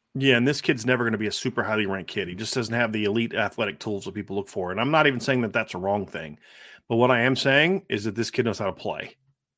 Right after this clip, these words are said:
And, like, I'm looking at one. He's ranked in the top two thirty by Rivals and E S P N,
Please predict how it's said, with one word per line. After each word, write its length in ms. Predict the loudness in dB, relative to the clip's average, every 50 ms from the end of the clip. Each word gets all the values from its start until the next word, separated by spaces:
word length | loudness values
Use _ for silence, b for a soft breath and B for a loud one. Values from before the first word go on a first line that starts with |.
| _ _
And, 440 | -6 -6 -4 -4 -6 -6 -8 -12 -14 -18 -10 _
like, 260 | -2 -2 -2 -2 -6 -6
I'm 140 | -4 -2 0
looking 200 | 0 2 4 4
at 100 | 4 4
one. 380 | 4 4 4 4 4 2 -2 -6 _ _ _ _ _ _ _ _ _ _ _ _ _ _ _ _ _ _ _ _ _ _ _ _ _ _
He's 480 | _ -20 -18 -10 -4 -2 -2 -2 2 4
ranked 240 | 6 6 6 6 4
in 80 | 4
the 80 | 4 2
top 320 | 4 4 4 4 4 2
two 180 | 0 0 0 0
thirty 340 | 2 2 4 4 4 4 2
by 160 | 2 0 0
Rivals 440 | 2 4 4 4 6 4 2 0 0
and 80 | -2 0
E 80 | 0
S 120 | 0 -2 -2
P 160 | -6 -6 -2
N, 240 | 0 0 0 -2